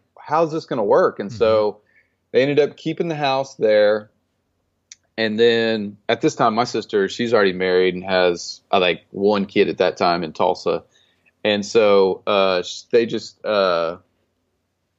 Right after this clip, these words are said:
Speaker 1: and then my, and so my dad moves over there, my mom moves over there. And then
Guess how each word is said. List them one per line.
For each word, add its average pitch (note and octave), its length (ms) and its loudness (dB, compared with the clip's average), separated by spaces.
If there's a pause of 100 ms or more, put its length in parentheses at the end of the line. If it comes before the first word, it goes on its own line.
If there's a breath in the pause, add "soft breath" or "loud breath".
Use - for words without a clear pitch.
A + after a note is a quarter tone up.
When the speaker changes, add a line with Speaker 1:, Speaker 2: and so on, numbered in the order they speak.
(400)
Speaker 1:
and B2 140 2
then C3 120 0
my, B2 200 0 (180)
and A#2+ 140 -6
so C#3+ 120 0
my A#2+ 120 0
dad C3 320 2
moves B2+ 200 -4
over A#2+ 120 0
there, A#2 100 2
my A2+ 100 -4
mom A2 260 -4
moves G#2 180 -6
over G2+ 160 -2
there. G2+ 400 0
And A2 140 -2
then A2+ 280 2